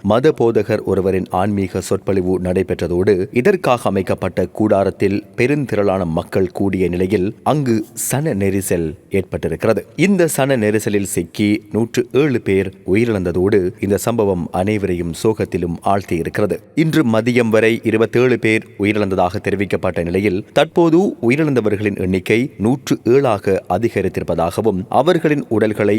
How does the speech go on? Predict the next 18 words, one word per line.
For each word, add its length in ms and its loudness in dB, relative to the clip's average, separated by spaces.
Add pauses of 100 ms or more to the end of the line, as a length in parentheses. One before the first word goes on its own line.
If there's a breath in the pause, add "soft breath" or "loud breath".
அடையாளம் 500 0
காணும் 360 -4
பணிகள் 460 0 (140 loud breath)
தற்போது 500 0
நடைபெற்று 380 0
வருவதாகவும் 680 -2 (200)
காவல்துறை 460 0
அதிகாரிகள் 840 -4
தெரிவித்திருக்கின்றனர். 880 -4
சன 400 2
நெரிசலின் 600 0
காரணமாகவே 680 2 (140)
இத்தனை 460 0 (140)
உயிரிழப்புகள் 720 0
நிகழ்ந்ததாக 680 0 (180)
உறுதிப்படுத்தப்பட்டுள்ளதுடன், 1200 0 (240)
மேலும் 280 2 (200)
உயிரிழந்தோரினுடைய 920 2